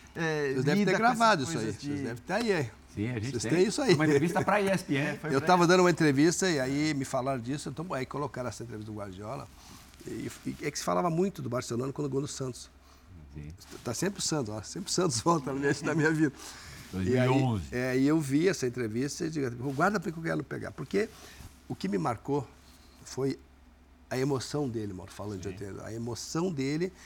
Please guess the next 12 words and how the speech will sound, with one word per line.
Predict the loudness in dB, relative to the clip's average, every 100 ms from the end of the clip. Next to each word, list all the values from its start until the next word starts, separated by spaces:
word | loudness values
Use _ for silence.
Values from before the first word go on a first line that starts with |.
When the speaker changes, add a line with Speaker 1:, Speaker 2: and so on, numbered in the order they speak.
| -20 -14
Speaker 2:
vendo | -6 -2 0 2
os | 0
jogadores | 0 0 0 0 0 2
de |
oitenta | 0 -2 -4
e | -4
dois, | -4 -6
acho | -8
que | -10
falou | -6 -2 -2
o |
Éder, | -2 -6 -6 -8